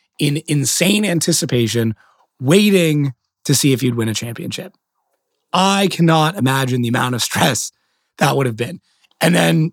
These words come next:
you know, uh, James Dean taking third. So we talked about it in the beginning, but having that insane crash, qualifying decently on a broken collarbone, and then coming in third.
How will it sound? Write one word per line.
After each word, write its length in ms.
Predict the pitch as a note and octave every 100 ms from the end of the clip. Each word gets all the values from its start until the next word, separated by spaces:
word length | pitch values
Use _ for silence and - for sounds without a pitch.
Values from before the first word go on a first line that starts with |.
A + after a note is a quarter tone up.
| -
you 100 | D#3+
know, 280 | C3 C3+ - -
uh, 180 | C#3+
James 260 | C3 G3 E3
Dean 140 | F3+
taking 260 | D#3+ C#3+ C#3+
third. 260 | C3 A2 - _ _ -
So 160 | D#3
we 80 | C3+
talked 240 | D3 F#3
about 80 | F3
it 40 | F#3+
in 40 |
the 60 | D#3+
beginning, 360 | D3 D3 C#3
but 280 | A#2 D#3 - _ _ _ _ _ _ _ _
having 340 | - - G#3 G3
that 180 | F#3+
insane 380 | E3 - D#3 D3+
crash, 520 | - C#3 C3+ A#2+ - _ _ _ -
qualifying 1040 | - F#3+ A#3 A3+ F#3 E3 D#3 C#3+ D3 D#3 -
decently 600 | C#4+ B3+ F#3+ C#3 C3 - _ -
on 120 | C3
a 40 |
broken 320 | B2 D3 E3+ F#3
collarbone, 580 | E3+ D#3+ D3 C#3+ C3+ - _ _ _
and 80 | -
then 80 | D#3
coming 200 | F#3 G#3
in 100 | D#3+
third. 300 | C#3+ A#2